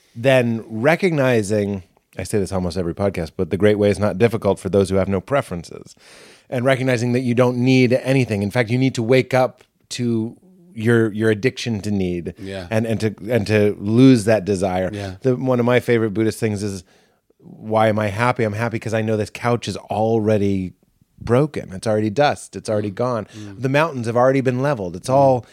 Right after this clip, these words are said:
Speaker 1: impermanent." So you
Speaker 2: Yeah.
Speaker 1: recognize that.
Speaker 2: Yeah.
Speaker 1: But what I
Speaker 2: Yeah.
Speaker 1: want, I think the first step to merging with truth is recognizing that you deep down, back to the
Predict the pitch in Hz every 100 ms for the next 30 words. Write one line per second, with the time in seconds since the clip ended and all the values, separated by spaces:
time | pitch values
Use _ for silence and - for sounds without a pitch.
0 | _ - 127 - 202 170 95 82 - 117
1 | 113 120 113 113 107 95 147 175 101 104
2 | 104 113 120 98 - 127 139 160 226 269
3 | 190 160 - 139 180 247 175 - 170 180
4 | - - - 151 156 _ - 113 120 151
5 | 165 127 113 107 104 98 101 - - -
6 | 175 170 101 - 117 104 123 117 117 104
7 | 107 104 135 147 120 - - 104 139 170
8 | - 175 156 117 104 107 110 127 117 113